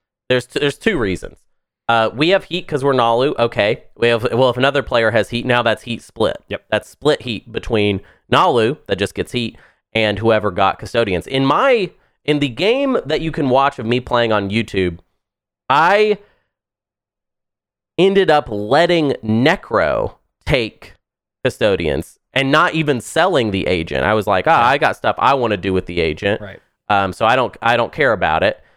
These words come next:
Speaker 1: Um, let's let Necro do it," because I knew the rest of the table would get really scared. They would start saying things like, "Ah, Necro's just gonna, gonna win this game completely." And also, I knew at the time, no one's gonna wanna support swap with me.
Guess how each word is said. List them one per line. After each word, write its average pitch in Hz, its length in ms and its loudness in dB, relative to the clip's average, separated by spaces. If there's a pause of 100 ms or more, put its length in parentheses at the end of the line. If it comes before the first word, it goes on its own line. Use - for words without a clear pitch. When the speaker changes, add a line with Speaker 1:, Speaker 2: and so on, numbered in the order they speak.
(200)
Speaker 1:
Um, 104 200 0
let's 131 180 0
let 120 160 0
Necro 117 420 0
do 104 140 0
it," - 80 -2
because 127 280 -6
I 147 120 2
knew 180 600 2
the 117 140 -4
rest 170 260 -2
of 160 40 -4
the 147 80 0
table 165 340 -2
would 117 120 0
get 123 140 -2
really 135 400 -2
scared. 57 720 -8 (320)
They 160 80 0
would 170 100 0
start 151 180 0
saying 135 220 -2
things 120 180 -2
like, 104 200 0
"Ah, 127 320 4
Necro's 113 440 -2
just 107 160 -4
gonna, 101 340 0 (420)
gonna 117 160 2
win 127 280 2
this 123 160 0
game 123 240 -2
completely." 113 520 -2
And 123 120 0
also, 151 640 2 (440)
I 127 100 0
knew 151 280 2
at 127 140 0
the 120 60 -10
time, 117 640 0 (360)
no 196 120 4
one's 240 160 0
gonna 202 140 0
wanna 156 200 2
support 156 380 -2
swap 127 280 0
with 117 120 -4
me. 110 340 0